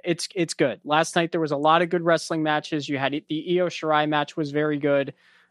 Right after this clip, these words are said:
The women's tag match was also good. Adam Cole and Finn Balor was very good. Um, but I think the most newsworthy thing coming out of either show last night, the thing that had people talking,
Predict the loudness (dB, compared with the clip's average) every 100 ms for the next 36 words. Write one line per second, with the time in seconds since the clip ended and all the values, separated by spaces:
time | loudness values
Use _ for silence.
0 | _ 2 4 4 2 2 2 2 4 2
1 | 2 0 2 2 2 -2 0 2 2 -2
2 | -10 _ _ 0 2 2 0 2 2 2
3 | 0 -4 -6 -6 0 0 4 4 4 2
4 | -2 0 0 0 2 2 2 -2 -12 _
5 | _ _ 0 4 4 4 2 -2 0 4
6 | 4 4 4 2 2 2 4 4 4 2
7 | 0 0 0 0 0 0 -2 0 0 0
8 | -2 -2 0 2 2 2 0 0 0 2
9 | 0 0 0 2 0 2 0 0 -2 0
10 | 2 2 2 2 2 0 -4 -4 2 2
11 | 2 -2 -6 -6